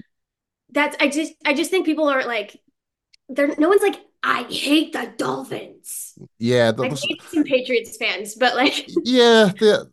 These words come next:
Speaker 1: no
Speaker 2: uh,
Speaker 1: one cares what Patriots fans think because they've won, like, seven million Super Bowls. So
Speaker 2: That's about it, yeah.
Speaker 1: Yeah.
Speaker 2: I, I, I would say a lot of that's now going towards Buffalo right now as well. Like, 'cause
Speaker 1: Yeah.
Speaker 2: what, with Josh Allen, et cetera, like, they're getting the more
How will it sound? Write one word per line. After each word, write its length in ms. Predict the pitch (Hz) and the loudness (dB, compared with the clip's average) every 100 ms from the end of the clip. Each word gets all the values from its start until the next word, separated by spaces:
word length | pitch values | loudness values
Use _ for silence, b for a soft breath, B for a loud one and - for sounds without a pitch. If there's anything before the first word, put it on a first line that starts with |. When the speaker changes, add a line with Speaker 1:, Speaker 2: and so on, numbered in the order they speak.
| - | 0
Speaker 1:
no 120 | - 392 | 2 4
Speaker 2:
uh, 20 | |
Speaker 1:
one 120 | 440 | 2
cares 240 | 320 330 | 0 0
what 100 | 339 | 0
Patriots 380 | - 311 302 311 | -4 -4 -4 -4
fans 240 | 311 294 294 | 0 0 0
think 200 | 294 254 | -2 -2
because 260 | 285 269 | -2 -2
they've 180 | 269 269 | 0 0
won, 180 | 262 254 | 0 -2
like, 260 | 247 240 240 | -4 -8 -12
seven 340 | - 254 254 | -8 -4 -2
million 460 | 240 233 226 226 220 | 0 0 0 -2 -6
Super 180 | 208 | -10
Bowls. 280 | 196 190 - | -12 -14 -6
So 600 | 226 233 226 220 - - - | -2 0 2 0 -4 -6 0
Speaker 2:
That's 220 | 143 135 | 0 0
about 360 | 113 101 117 | -2 0 2
it, 40 | 87 | 2
yeah. 200 | 107 110 | 0 0
Speaker 1:
Yeah. 80 | 113 | 0
Speaker 2:
I, 160 | 104 - _ _ | -2 -6 _ _
I, 240 | 131 147 175 208 | -6 -2 -2 0
I 60 | 202 | 0
would 160 | 202 | 0
say 420 | - - 269 285 - | -4 -4 -2 -2 -2
a 100 | 135 | -2
lot 240 | 127 139 | 0 0
of 60 | 185 | 0
that's 200 | 147 135 | -2 -4
now 140 | 131 | -6
going 220 | 117 120 120 | -6 -8 -10
towards 360 | 127 110 101 | -6 -4 -4
Buffalo 480 | - 135 160 214 123 | -4 -6 -4 -4 -4
right 240 | 90 95 | -2 -6
now 180 | 87 92 | -4 -6
as 160 | 90 90 | -6 -4
well. 420 | 101 135 113 - _ _ _ _ _ _ _ _ | -2 0 0 -4 _ _ _ _ _ _ _ _
Like, 340 | 110 104 101 101 | -4 -2 -2 -2
'cause 100 | 107 | 0
Speaker 1:
Yeah. 80 | |
Speaker 2:
what, 280 | 113 104 - | 0 -2 -6
with 220 | 127 104 - | -8 -6 -2
Josh 320 | 107 104 110 | -2 -2 0
Allen, 440 | 104 107 110 107 | 2 2 0 -2
et 100 | 107 | -6
cetera, 460 | - 110 - 117 104 | -6 -6 -6 -4 -2
like, 180 | 101 90 | -2 -2
they're 140 | 107 | -2
getting 260 | 104 107 107 | 0 -4 -4
the 80 | 101 | -6
more 560 | 107 107 107 107 98 | -4 -4 -2 -2 -4